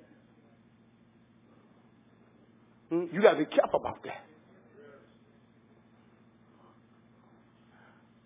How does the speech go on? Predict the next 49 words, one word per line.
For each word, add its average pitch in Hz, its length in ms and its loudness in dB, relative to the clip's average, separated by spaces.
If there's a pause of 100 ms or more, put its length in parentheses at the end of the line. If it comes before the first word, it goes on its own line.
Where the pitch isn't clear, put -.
Oh, 196 180 -12
yeah, 160 120 -2
about 143 200 -4
maybe 143 160 -4
another, 135 240 -8 (160)
uh, 113 60 -14 (100)
five, 123 260 -8
six 127 140 -14
minutes. 113 260 -16
Give 143 120 -8
me 131 60 -10
a - 80 -20
couple 117 180 -12
more 107 100 -16
minutes. 104 240 -20 (440)
About 127 180 -8
one 143 140 -4
o'clock, 135 200 -4
I'm 131 80 -8
gonna 127 120 -8
let 123 80 -10
y'all 127 140 -4
up 123 120 -10
out 113 140 -6
of 92 40 -16
here. - 180 -20 (920)
Glory 135 280 -4
to 107 60 -12
God. 104 240 -14 (360)
All 139 100 -2
right, 135 60 0
hear 135 120 -2
me. 127 60 -10
Let 135 100 -6
the 120 60 -12
Holy 135 180 -2
Ghost 135 200 -6
say 147 60 -2
otherwise. 107 460 -8
But 113 100 -12
other 127 140 -10
than 120 80 -12
that, 123 100 -8
I'm 120 120 -10
gonna 123 160 -12
let 110 140 -14
you 113 80 -18
go. - 140 -20 (640)
Huh? 127 140 -10